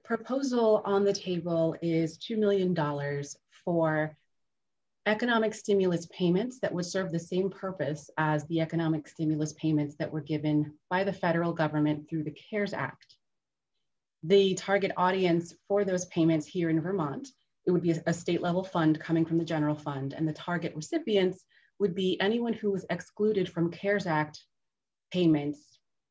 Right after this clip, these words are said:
due to their or someone else's immigration status. And if I recall, I know this committee worked really hard on this kind of a measure, so I think you all are pretty familiar with, with the specifics of it. Um, the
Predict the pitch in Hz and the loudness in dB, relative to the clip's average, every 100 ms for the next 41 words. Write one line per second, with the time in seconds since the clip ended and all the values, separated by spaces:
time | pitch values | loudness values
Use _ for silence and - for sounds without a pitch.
0 | _ - 151 196 202 - 185 170 170 180 | _ -16 -6 -2 -2 -2 -4 0 4 4
1 | 202 180 185 170 165 156 165 - 160 151 | 4 0 -2 2 2 2 -4 -2 -2 0
2 | 160 147 147 147 160 143 135 - _ _ | 0 0 -2 -2 0 -2 -4 -12 _ _
3 | _ - _ - _ - 185 180 180 185 | _ -20 _ -20 _ -4 0 2 4 2
4 | 190 - 185 175 170 170 170 - 175 165 | 2 0 2 4 4 2 -2 -2 2 4
5 | 156 160 - 160 156 151 165 160 156 147 | 2 0 -2 0 0 0 0 2 4 2
6 | 143 - _ - 165 165 156 175 165 151 | -2 -16 _ 0 4 4 2 2 2 6
7 | 156 156 156 147 160 160 185 185 165 156 | 4 4 0 0 0 0 -2 0 2 2
8 | 151 156 151 156 151 151 147 139 - 151 | 0 -4 -2 4 4 4 2 -2 -4 -6
9 | 151 _ 156 151 147 - 151 151 151 - | -6 _ -8 -8 -8 -10 -8 -8 -10 -8
10 | 165 151 147 - - - _ _ _ 170 | -4 0 -2 -4 -20 -20 _ _ _ 0
11 | 165 165 160 151 _ _ 180 185 208 202 | 4 6 4 2 _ _ -4 0 2 2
12 | 196 190 | 0 -4